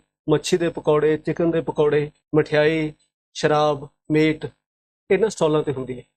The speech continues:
ਤੇ ਜਿਹੜੇ ਕਾਊਂਟਰ, ਕੰਮ ਦੇ ਕਾਊਂਟਰ ਹੁੰਦੇ ਨੇ, ਸਲਾਦ ਵਾਲਾ ਤੇ ਫਰੂਟ ਵਾਲਾ ਉਹ ਖਾਲੀ ਪਏ ਹੁੰਦੇ ਨੇ। ਅੱਜ ਹਰ ਪਿੰਡ ਦੇ ਵਿੱਚ ਸਮੋਸਿਆਂ ਦੀ ਦੁਕਾਨ ਹੈ, 버ਗਰ ਦੀ ਰੇਹੜੀ ਆਉਂਦੀ ਹੈ, ਕੁਲਚੇ ਦੀ ਰੇਹੜੀ ਆਉਂਦੀ ਹੈ। ਤੁਸੀਂ ਆਪਣਾ ਫਰਿੱਜ ਖੋਲ ਕੇ ਦੇਖ ਲਓ,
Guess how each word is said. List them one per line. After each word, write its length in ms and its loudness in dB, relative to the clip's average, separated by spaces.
ਤੇ 100 2
ਜਿਹੜੇ 220 2
ਕਾਊਂਟਰ, 600 -2
ਕੰਮ 240 2
ਦੇ 100 4
ਕਾਊਂਟਰ 300 -2
ਹੁੰਦੇ 260 0
ਨੇ, 140 -8
ਸਲਾਦ 340 2
ਵਾਲਾ 260 2
ਤੇ 120 -4
ਫਰੂਟ 280 -4
ਵਾਲਾ 220 2
ਉਹ 80 0
ਖਾਲੀ 260 -2
ਪਏ 180 -4
ਹੁੰਦੇ 200 -10
ਨੇ। 60 -14
ਅੱਜ 120 2
ਹਰ 240 0
ਪਿੰਡ 220 -2
ਦੇ 140 0
ਵਿੱਚ 220 0
ਸਮੋਸਿਆਂ 440 0
ਦੀ 200 0
ਦੁਕਾਨ 380 -2
ਹੈ, 60 2
버ਗਰ 300 2
ਦੀ 140 0
ਰੇਹੜੀ 240 0
ਆਉਂਦੀ 340 0
ਹੈ, 120 -2
ਕੁਲਚੇ 300 0
ਦੀ 140 0
ਰੇਹੜੀ 260 0
ਆਉਂਦੀ 280 -8
ਹੈ। 80 -16
ਤੁਸੀਂ 220 0
ਆਪਣਾ 220 -2
ਫਰਿੱਜ 280 -2
ਖੋਲ 200 0
ਕੇ 100 -2
ਦੇਖ 180 -4
ਲਓ, 140 -12